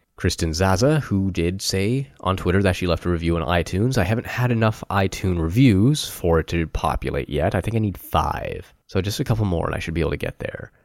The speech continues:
And for Hart, who left a review on Stitcher, which I will read possibly next week. Hopefully next week. Let's aim for next week.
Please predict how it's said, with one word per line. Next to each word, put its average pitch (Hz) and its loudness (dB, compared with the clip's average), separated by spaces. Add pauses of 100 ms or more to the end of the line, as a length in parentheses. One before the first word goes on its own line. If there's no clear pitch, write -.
(560)
And 87 2
for 82 -4
Hart, - -8 (360)
who - -6
left 85 -2
a 98 2
review 92 -2
on 67 -6
Stitcher, - -6
which - -6
I 78 2
will 82 0
read - -12 (160)
possibly 101 -2
next 92 -4
week. - -4
Hopefully 160 0
next - -8
week. - -12 (500)
Let's 120 0
aim 123 6
for 101 -2
next 76 -2
week. - -12